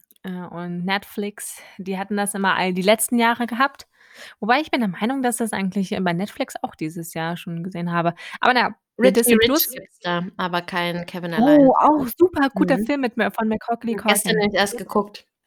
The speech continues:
Speaker 1: Toll, toller Kinderstar, muss ich sagen. Jetzt halt so 'n bisschen wack und bisschen, äh, v-, verlebt, aber ich hab den geliebt früher als Schauspieler, als Kinderschauspieler. Richie Rich, Kevin allein zu Haus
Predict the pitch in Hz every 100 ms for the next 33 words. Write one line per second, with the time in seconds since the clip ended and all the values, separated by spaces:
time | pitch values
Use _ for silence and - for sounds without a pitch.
0 | _ _ - 202 - 233 247 226 226 208
1 | 175 - 175 180 180 175 175 170 170 175
2 | _ _ _ 208 - 214 196 208 202 208
3 | - 202 190 214 277 - - 202 196 190
4 | 196 - 196 185 185 - 180 180 180 175
5 | 170 180 - _ _ - 185 190 240 -
6 | - 190 196 190 202 202 _ _ _ _
7 | _ _ _ _ _ - 202 208 196 220
8 | 190 - _ - 175 160 - 180 175 165
9 | 160 160 - - 185 175 165 - 160 165
10 | - - 185 - 175 196 196 - _ _
11 | _ _ - 180 175 180 190 - 190 190
12 | 185 185 -